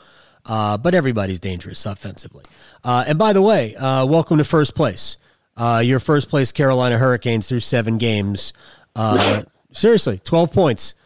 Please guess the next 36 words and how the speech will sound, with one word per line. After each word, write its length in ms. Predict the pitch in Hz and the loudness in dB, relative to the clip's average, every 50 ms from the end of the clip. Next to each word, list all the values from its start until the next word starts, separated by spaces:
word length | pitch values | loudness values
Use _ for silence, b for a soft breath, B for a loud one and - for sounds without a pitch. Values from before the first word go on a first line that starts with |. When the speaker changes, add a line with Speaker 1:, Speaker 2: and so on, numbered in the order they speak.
| _ _ - | _ _ -6
Speaker 1:
Six, 320 | - - 175 - - - - | -2 -2 -2 -2 -2 -6 -8
Speaker 2:
Yeah. 400 | 165 - - - 440 - - - | -8 -6 -2 0 2 2 2 2
Speaker 1:
six, 140 | - - - - | 0 -2 -6 -8
six 340 | - - - 190 180 - - | -8 -4 -2 -2 -2 0 0
one 160 | 185 175 170 | 2 2 4
and 100 | 160 156 | 4 4
oh, 120 | 151 147 143 | 4 2 2
twelve 360 | 131 - 156 143 143 127 - | 0 0 0 0 0 0 0
points. 280 | 147 135 131 127 113 - | 0 0 0 0 0 0
They 100 | 127 120 | 0 0
lead 220 | 120 120 123 117 | 0 0 0 -2
the 80 | 110 107 | -2 -4
Central 360 | - - 131 120 - 127 120 | -2 0 0 0 0 -2 -4
Division, 500 | 110 110 107 117 113 107 107 104 98 95 - b b b b b b b b | -2 -2 0 0 0 0 -2 -4 -6 -6 -10 b b b b b b b b
uh, 220 | - 110 113 110 | -2 0 0 2
having 280 | 110 - 120 110 117 117 | 2 0 0 0 -2 -2
played 220 | - - 123 117 113 | -2 0 0 0 2
only 220 | 113 110 107 110 | 0 0 0 0
seven 360 | 104 - - 110 107 101 104 101 | -2 -2 -2 -2 -2 -2 -2 -2
games. 520 | 104 95 92 95 - - - - - - | -4 -4 -6 -8 -10 -10 -10 -8 -8 -6
Uh, 160 | 107 98 95 90 | -6 -6 -6 -6
Dallas 380 | 87 117 113 113 110 107 98 - | -4 -2 -2 0 0 -2 -2 -2
beat 200 | - 117 101 - | -4 -4 -4 -4
Columbus 440 | - 113 107 104 101 95 98 - - | -6 -4 -4 -4 -4 -4 -4 -6 -6
tonight, 380 | - 101 95 92 90 82 - _ b b b b b b b b | -6 -6 -6 -6 -8 -10 -14 _ b b b b b b b b
uh, 260 | - 92 92 90 92 | -12 -10 -8 -8 -8
six 360 | 87 - - - 107 - - - | -8 -8 -6 -6 -6 -8 -8 -10
to 100 | - 95 | -12 -12
three. 260 | - - 92 - - | -14 -16 -16 -14 -8
So 160 | - - 175 | -2 0 2
there 140 | 175 208 208 | 4 4 4
you 100 | 220 220 | 4 2
go. 160 | 214 226 156 | 2 0 -2
That 160 | 104 - - 110 | 0 0 2 2
Speaker 2:
And 100 | 123 123 | 4 4
Speaker 1:
was, 220 | 131 131 - - | 2 2 0 -4